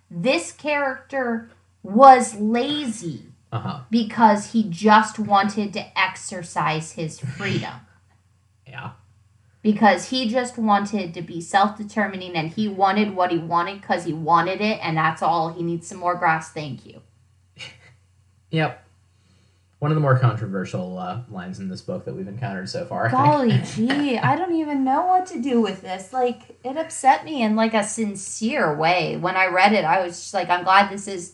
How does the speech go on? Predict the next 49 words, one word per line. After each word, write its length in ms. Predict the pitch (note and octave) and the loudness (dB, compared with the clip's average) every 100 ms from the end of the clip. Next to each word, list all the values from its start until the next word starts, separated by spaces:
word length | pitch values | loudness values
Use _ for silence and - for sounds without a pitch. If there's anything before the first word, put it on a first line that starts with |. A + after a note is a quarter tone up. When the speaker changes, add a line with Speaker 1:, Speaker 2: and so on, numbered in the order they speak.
| - | -16
Speaker 1:
two 220 | - G3 | -6 -6
sentences 580 | E3+ E3 E3 E3+ F3+ D#3+ | -2 -2 -2 -6 -8 -6
before 340 | F3 F3 E3+ | -6 -4 -2
the 140 | E3 E3+ | -2 -2
end 100 | F3+ | -4
of 60 | E3+ | -6
the 60 | |
chapter," 540 | F3 F#3+ - - B2+ A2+ | -4 -2 -2 -4 -8 -8
because 520 | B2 E3+ D3+ D3+ - _ _ _ _ B2 | -6 -2 -2 -2 -10 _ _ _ _ -12
I 140 | - G3 | -2 2
don't 180 | A#3+ G#3 | 4 6
know 160 | F3+ | 4
how 200 | G3+ F3 | 6 4
to, 280 | F3 D#3+ D#3+ - _ _ _ - | 4 0 -4 -14 _ _ _ 4
how 140 | G3+ | 4
to 80 | G3+ | 4
keep 240 | - A3+ | -2 -4
reading 440 | F#3 G3 A3 A3 G3 | -2 0 2 4 0
this 140 | F#3+ | -2
book 240 | G#3 E4 G#3 | -4 -6 -2
after 360 | E3 - D#3 D3+ | -4 -6 -10 -8
a 60 | |
statement 460 | D#3+ E3 B2+ D#3 B2+ | -8 -8 -8 -8 -10
like 180 | D#3 D#3+ | -12 -8
that. 320 | C#2 - - _ _ _ _ _ | -8 -8 -14 _ _ _ _ _
Speaker 2:
So 160 | - D#3+ | -4 -2
I 80 | |
know 160 | F3 D#3+ | 0 2
that 120 | C#3 | 2
we're 80 | A#2 | 2
not 180 | G#2+ F#2+ | 0 -4
done 160 | G2+ F#2+ | -6 -6
and 140 | F#2+ | -8
we're 80 | F#2+ | -10
not, 220 | F#2 - | -12 -14
like, 180 | - - | -16 -12
wrapping 280 | F#2+ - F#2+ | -12 -12 -2
the 60 | |
book 200 | B2+ C#3+ | 2 2
up 180 | A#2 - | 0 -4
yet, 160 | F#2+ E2+ | -8 -8
obviously, 500 | - F2 - D#2 - | -12 -14 -14 -16 -16
but, 260 | F#2+ F#2+ - _ - | -12 -12 -14 _ -18
you 80 | G#2+ | -10
know, 140 | F#2+ | -8
halfway 500 | B2 B2 A#2 B2+ A2 | -2 0 0 0 0
through 140 | G2+ G#2+ | -2 -8
this 200 | G2 - | -8 -12
book 320 | F2+ E2 | -14 -14